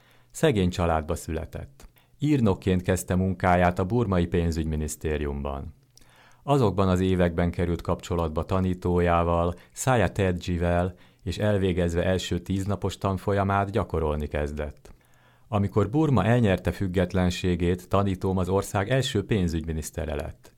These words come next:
Vesztegetések és kiterjedt korrupció jellemezte a minisztériumot. Ezek egy részét fegyelmi intézkedésekkel sikerült felszámolnia.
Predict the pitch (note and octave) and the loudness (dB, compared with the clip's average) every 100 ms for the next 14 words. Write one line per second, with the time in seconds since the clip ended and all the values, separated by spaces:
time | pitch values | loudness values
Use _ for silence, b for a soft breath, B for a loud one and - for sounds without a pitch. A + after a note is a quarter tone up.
0 | b b b b b - F#2+ - G2+ F#2+ | b b b b b 2 2 4 2 2
1 | F#2 G2 F#2 G2 F#2+ F#2+ - E3 G#2+ F#2 | 2 2 2 0 0 -2 -2 -2 2 2
2 | F2 - F#2+ F2 D#2+ - F2 E2+ E2 D#2+ | 2 2 0 0 -4 -2 0 0 0 0
3 | D#2+ D#2+ - D#2+ D#2 D#2 - D#2+ D2 D2 | -2 -4 -4 -4 -2 -6 -6 -4 -4 -4
4 | D#2 - - _ B B B B B - | -8 -12 -18 _ B B B B B 0
5 | G2 G2 F2+ F#2+ F#2 F#2+ - G2+ - C3 | 2 2 2 2 4 2 2 0 2 2
6 | G2+ F2+ F2+ F2+ F#2+ F2+ - F#2 F2+ - | 4 4 4 2 0 -2 -2 -2 -2 -2
7 | F#2 - F#2+ C#3 C3+ E2 D#2 - D#2+ D#2 | -4 -2 -4 -4 -2 -2 -2 -2 -4 -2
8 | - D2+ D2 C#2+ C#2+ C#2+ | -4 -2 -2 -4 -6 -8